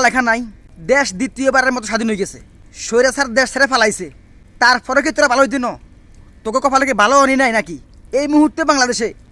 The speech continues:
জনপ্রিয় কোনো মানবিক যদি কোনো সংগঠন থেকে থাকে, তাহলে সেটা হইলো আসুন্না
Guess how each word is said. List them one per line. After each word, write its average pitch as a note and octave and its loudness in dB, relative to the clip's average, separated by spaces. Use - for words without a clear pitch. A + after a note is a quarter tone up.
জনপ্রিয় C4+ 0
কোনো C4 -2
মানবিক C4+ 0
যদি C4 -6
কোনো B3 -2
সংগঠন C4 -2
থেকে C4+ 2
থাকে, A#3 -2
তাহলে G#3+ -2
সেটা A#3+ 0
হইলো C4+ 4
আসুন্না A#3+ -6